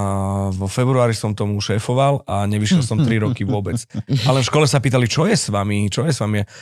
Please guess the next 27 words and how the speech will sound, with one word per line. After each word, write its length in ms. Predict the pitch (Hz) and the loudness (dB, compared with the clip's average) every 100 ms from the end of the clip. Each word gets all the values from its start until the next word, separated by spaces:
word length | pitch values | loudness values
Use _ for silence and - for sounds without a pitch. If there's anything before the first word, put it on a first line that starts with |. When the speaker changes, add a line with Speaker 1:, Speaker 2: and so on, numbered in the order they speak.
| - | -6
Speaker 1:
Najprv 300 | - 135 135 | 0 2 2
na 100 | 123 | 2
to 80 | 113 | 0
prišla 240 | 120 110 | 0 0
jedna 160 | 117 120 | 2 2
pani, 320 | 117 113 110 | 0 0 0
ktorá, 480 | 104 135 104 104 101 | -2 -2 0 0 0
o, 260 | 69 104 98 | -2 -4 -2
ma 160 | 104 | -2
učila 300 | 104 - 101 | -2 -2 0
jeden 320 | 110 120 110 104 - - _ | 0 2 0 -4 -10 -20 _
predmet, 440 | - 113 104 101 - | -2 0 0 -2 -2
potom, 300 | 107 - 104 101 | -4 -2 0 0
„Milan, 380 | 82 107 123 131 | -2 0 2 2
nie 100 | 107 | 2
ste 220 | 120 - | 0 -2
vo 80 | 101 | -2
forme.“ 400 | 104 110 98 92 | -2 -2 -2 0
A 80 | 95 | 0
ja 80 | 110 | 0
som 160 | 117 | 0
bol 100 | 120 | -2
tak, 220 | 117 117 110 | 0 -2 -2
že 160 | 107 - _ 107 - | -2 -6 _ -18 -16
viac 400 | - - 120 110 | -14 -2 0 0
bifloš 560 | 98 104 110 135 135 - | 0 -2 0 0 0 0
ako 400 | 123 123 131 | -2 0 -2